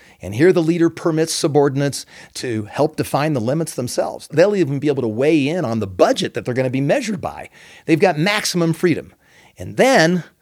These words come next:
they are held responsible for the authority they have been given. I kinda lean toward freedom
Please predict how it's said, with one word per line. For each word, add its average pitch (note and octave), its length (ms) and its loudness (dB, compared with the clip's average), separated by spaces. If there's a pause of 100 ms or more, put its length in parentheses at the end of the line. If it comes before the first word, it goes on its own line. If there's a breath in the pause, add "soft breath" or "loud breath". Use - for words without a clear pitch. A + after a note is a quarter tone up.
(280 soft breath)
they A#2+ 220 0
are D#3+ 100 4
held D3 400 4
responsible C3+ 960 0
for B2 240 -6
the A#2 140 -2
authority A2 760 2
they G#2 120 -6
have G2+ 200 -6
been G2+ 300 -6 (120)
given. - 320 -8 (480 soft breath)
I D3+ 100 2
kinda F#3 260 2
lean F#3+ 280 2
toward E3+ 260 0
freedom G#3 460 -2